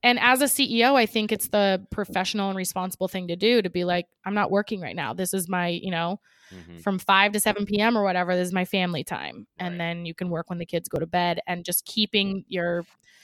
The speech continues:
Speaker 1: spouse or your partner in the loop on all of that.
Speaker 2: Yeah. So you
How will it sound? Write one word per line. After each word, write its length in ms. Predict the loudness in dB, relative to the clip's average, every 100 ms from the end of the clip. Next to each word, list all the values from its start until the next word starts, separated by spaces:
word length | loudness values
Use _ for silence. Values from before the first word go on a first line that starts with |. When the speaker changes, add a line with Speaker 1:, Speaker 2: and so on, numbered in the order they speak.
| -20 _
Speaker 1:
spouse 500 | -2 2 4 4 4
or 40 | -2
your 140 | -4
partner 340 | -4 -6 -4
in 180 | -6 -6
the 100 | -6 -2
loop 220 | -2 -2
on 160 | -6
all 140 | -4 -6
of 100 | -6
that. 240 | -12 -12 -14
Speaker 2:
Yeah. 320 | -12 -12 -14 _ _ _ _ _ _ _ _ _ _
So 460 | -6 -2 -2 -6 -12 _ _ _ _ _ _
you 520 | -16 -10 -6 -6 -6